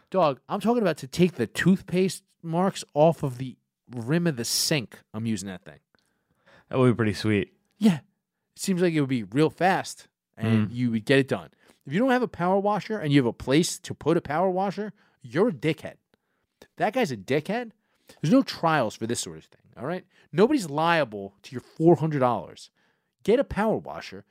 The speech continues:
Speaker 1: You live in the suburbs, and you probably made ten grand to go lie about how a cop didn't kill a black guy.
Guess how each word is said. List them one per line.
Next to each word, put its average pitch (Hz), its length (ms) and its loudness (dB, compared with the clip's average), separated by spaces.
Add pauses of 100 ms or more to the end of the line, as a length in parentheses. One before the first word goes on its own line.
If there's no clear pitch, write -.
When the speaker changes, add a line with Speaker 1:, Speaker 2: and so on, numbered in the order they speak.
(160)
Speaker 1:
You 147 160 -2
live 180 300 0
in 285 80 -4
the 247 60 -6
suburbs, 123 520 0 (220)
and 175 100 -2
you 196 80 2
probably 285 420 0
made 180 220 0
ten 247 320 0
grand 151 480 -2 (320)
to 180 100 -6
go 185 180 2
lie 170 480 0
about 156 280 2
how 160 160 2
a 147 40 -4
cop 196 360 -2
didn't 196 220 -4
kill 196 220 0
a 175 40 -2
black 170 320 -2
guy. 90 220 -6